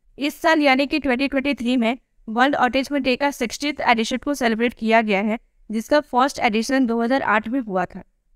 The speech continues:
ट्वेंटी ट्वेंटी थ्री का वर्ल्ड ऑटिज्म अवेयरनेस डे का थीम है Contribution of Autistic People at Home, at Work, in the Arts and in Policy Making। ठीक है, नेक्स्ट है फोर्थ अप्रैल। फोर्थ अप्रैल को आता है International Day for Mine Awareness।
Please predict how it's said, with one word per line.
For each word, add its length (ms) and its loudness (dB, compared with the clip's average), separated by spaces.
ट्वेंटी 260 4
ट्वेंटी 280 0
थ्री 220 -4
का 140 2
वर्ल्ड 280 0
ऑटिज्म 440 -2
अवेयरनेस 500 2
डे 140 0
का 180 0
थीम 340 -4
है 260 -8
Contribution 580 2
of 100 2
Autistic 580 0
People 260 0
at 180 2
Home, 200 -4
at 160 4
Work, 280 0
in 120 2
the 180 4
Arts 400 0
and 260 2
in 180 2
Policy 420 -2
Making। 360 -4
ठीक 200 -2
है, 80 2
नेक्स्ट 320 0
है 80 2
फोर्थ 320 0
अप्रैल। 380 0
फोर्थ 240 0
अप्रैल 380 2
को 100 -2
आता 300 2
है 260 -2
International 640 0
Day 240 2
for 160 4
Mine 300 2
Awareness। 520 0